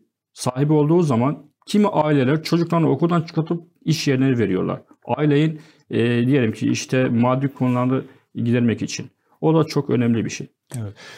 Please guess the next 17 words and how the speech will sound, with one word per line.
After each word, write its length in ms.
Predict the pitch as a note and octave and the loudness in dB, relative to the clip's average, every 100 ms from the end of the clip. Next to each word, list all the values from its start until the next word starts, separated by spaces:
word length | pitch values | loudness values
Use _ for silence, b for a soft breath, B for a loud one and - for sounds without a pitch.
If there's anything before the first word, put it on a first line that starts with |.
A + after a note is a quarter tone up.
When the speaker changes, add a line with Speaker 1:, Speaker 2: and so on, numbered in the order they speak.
| B | B
Speaker 2:
Peki, 220 | E3+ E3+ C4 | -4 0 0
e, 520 | E3 F3+ E3+ E3+ E3 | 2 2 4 4 2
yani 320 | D#3+ D3+ D3+ E3 D#3+ | 0 2 2 0 0
entegrasyonun 880 | D3+ D3+ E3 E3+ E3 - F3+ F3+ | 0 2 2 2 -2 -2 0 0
tabii 260 | E3+ E3 D#3+ D#3+ - | -4 -4 -4 -6 -2
ne 140 | E3+ | 0
kadarı 300 | G3 A#3+ F#3+ | 2 0 -2
çalışıyor 460 | - C#3+ A#2 - A#2+ | 0 0 -2 -2 -4
Suriyelilerin? 440 | - B2+ A#2+ A#2 | 0 0 0 2
Yani 140 | C#3 D3 | 2 2
şimdi 180 | F3 E3 | 2 2
şey 240 | E3+ E3+ | 2 4
var 120 | A3 | 4
ya, 120 | D3 | 2
Suriyeli 640 | A2+ - E3 D#3 D3 D3 C#3 | -2 0 2 4 2 2 0
denilince 460 | C#3+ D3+ D3 C3+ | 0 2 2 2
hala 540 | D#3+ D3+ C#3 D3 - | 2 2 2 2 2